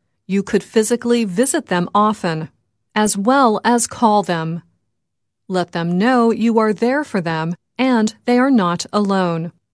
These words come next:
Keep them safe. Take away anything that the person could use to cause self-harm. This could include anything from medications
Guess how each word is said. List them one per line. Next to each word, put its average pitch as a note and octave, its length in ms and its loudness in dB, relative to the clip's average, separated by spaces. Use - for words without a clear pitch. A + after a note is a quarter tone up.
Keep - 300 -4
them A3+ 200 4
safe. - 600 -4
Take G#3+ 260 0
away F#3+ 340 2
anything G3+ 720 0
that A3 280 -2
the A3 100 -2
person C4 520 0
could A#3 240 -2
use F#3+ 680 -2
to B3 180 -4
cause C#4 520 -2
self-harm. G3 920 -2
This A#3+ 280 0
could C4 200 0
include A#3+ 600 2
anything F#3 640 0
from G#3 360 0
medications F3+ 1160 -4